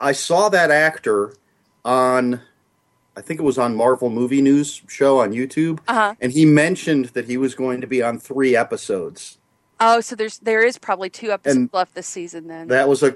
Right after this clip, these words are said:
Speaker 1: that was a couple of weeks ago, so I knew he
Speaker 2: He was coming.
Speaker 1: Before any of that <laughs> happened, I was like, "Oh, well, I know he's coming back."
Speaker 2: Oh, man. Yeah, th-, I,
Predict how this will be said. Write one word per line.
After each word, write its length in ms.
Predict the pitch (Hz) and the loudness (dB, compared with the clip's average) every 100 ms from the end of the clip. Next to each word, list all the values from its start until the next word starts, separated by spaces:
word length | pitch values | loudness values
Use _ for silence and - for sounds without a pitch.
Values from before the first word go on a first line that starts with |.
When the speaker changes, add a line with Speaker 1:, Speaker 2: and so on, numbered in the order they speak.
| 143 | 0
Speaker 1:
that 140 | 139 | 4
was 120 | 143 | 4
a 60 | 131 | 2
couple 400 | - 151 147 131 | 0 -2 2 0
of 100 | 120 | 0
weeks 340 | 135 202 - | 0 0 0
ago, 320 | 139 107 101 98 | -2 0 -4 -4
so 220 | - 135 | 0 2
I 140 | 127 | 4
knew 300 | 127 135 147 | 4 4 4
he 280 | 127 127 120 - _ _ - _ _ _ _ - | 2 -2 -2 -8 _ _ -20 _ _ _ _ -10
Speaker 2:
He 80 | 214 | -8
was 120 | 185 | -2
coming. 120 | - | 0
Speaker 1:
Before 440 | 185 147 160 160 - | 4 6 6 4 2
any 280 | 160 214 165 | 2 4 2
of 80 | 131 | 0
that 160 | - | -4
<laughs> 20 | |
happened, 420 | - 139 - 147 135 | -2 -2 -2 -6 -4
I 120 | 127 | -4
was 100 | 123 | -2
like, 140 | 127 | -2
"Oh, 100 | 143 | 2
well, 160 | 165 135 | 2 2
I 60 | 135 | 2
know 140 | 156 | 0
he's 160 | 151 - | -4 -8
coming 240 | 131 123 | -8 -8
back." 420 | 120 170 139 - - _ | -6 -6 -6 -12 -20 _
Speaker 2:
Oh, 220 | 165 190 | -2 -2
man. 460 | 170 185 214 208 214 - _ - - - | -2 -6 -4 -4 -6 -14 _ -20 -20 -14
Yeah, 300 | 240 240 220 | -2 2 2
th-, 120 | 202 214 | 0 0
I, 400 | 202 196 247 | 2 2 0